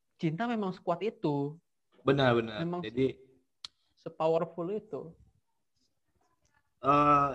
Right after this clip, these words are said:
Speaker 2: jadi cintamu gimana, Bro? Kalau kau ditolak, ini bunuh diri nggak?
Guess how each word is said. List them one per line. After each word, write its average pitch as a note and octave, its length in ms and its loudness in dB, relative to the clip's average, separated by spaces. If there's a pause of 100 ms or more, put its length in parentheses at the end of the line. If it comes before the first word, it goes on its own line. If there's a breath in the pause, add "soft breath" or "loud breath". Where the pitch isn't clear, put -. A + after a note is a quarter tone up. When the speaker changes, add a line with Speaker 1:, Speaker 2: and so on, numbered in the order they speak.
Speaker 2:
jadi D#3 180 0
cintamu D#3 380 2
gimana, C3 300 -4
Bro? G#2 200 -12
Kalau B2+ 180 4
kau B2 140 0
ditolak, A#2+ 400 -2 (520)
ini B2+ 140 -16
bunuh A#2+ 220 -8
diri B2 240 -4
nggak? G2 220 -16